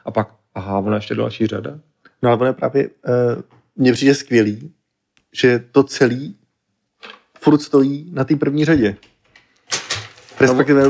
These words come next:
Speaker 2: nebo, nebo, nebo dokonce na tom prvním dílu.
Speaker 1: Jak
Speaker 2: A
Speaker 1: to?
Speaker 2: ty
Speaker 1: Tak to možná pozoruješ nebo sleduješ, eh, pozorněji než já? Povídej.
Speaker 2: No,
Speaker 1: Suc-, Succession.
Speaker 2: že kdyby
Speaker 1: Řešíme.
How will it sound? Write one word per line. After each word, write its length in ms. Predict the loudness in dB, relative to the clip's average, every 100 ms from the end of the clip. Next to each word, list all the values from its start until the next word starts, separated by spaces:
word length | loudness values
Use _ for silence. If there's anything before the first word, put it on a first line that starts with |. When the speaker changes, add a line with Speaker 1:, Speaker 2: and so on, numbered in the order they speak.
| 2
Speaker 2:
nebo, 80 | 2
nebo, 400 | 2 2 0 0
nebo 0 | -2 -2
dokonce 320 | 2 2 2
na 80 | 2
tom 120 | 2
prvním 360 | 2 2 2 0
dílu. 320 | 2 2 2 -6 _ -4
Speaker 1:
Jak 200 | 0 0
Speaker 2:
A 40 | 2
Speaker 1:
to? 100 | 2
Speaker 2:
ty 120 | 0 _ _ _ -20 -16 -16 -16 _ _
Speaker 1:
Tak 160 | -4 0
to 80 | 2
možná 300 | 0 2 0 -2 -12
pozoruješ 640 | -2 0 4 4 2 0 -4
nebo 200 | -4 -4
sleduješ, 500 | 0 2 2 2 0
eh, 260 | 0 0 -4 -8 -2
pozorněji 360 | 2 4 2 0 -4
než 160 | -2
já? 160 | -2 -2
Povídej. 380 | -4 0 0 -2 -10 _ _ _ _ _ _ _ _ _ _ _ -14 -14 -14 -18 _ _ _ -12 2
Speaker 2:
No, 100 | 4
Speaker 1:
Suc-, 220 | 4 0 -10
Succession. 520 | -8 -4 -4 -2 -2 -2 2
Speaker 2:
že 120 | 4
kdyby 120 |
Speaker 1:
Řešíme. 60 | 4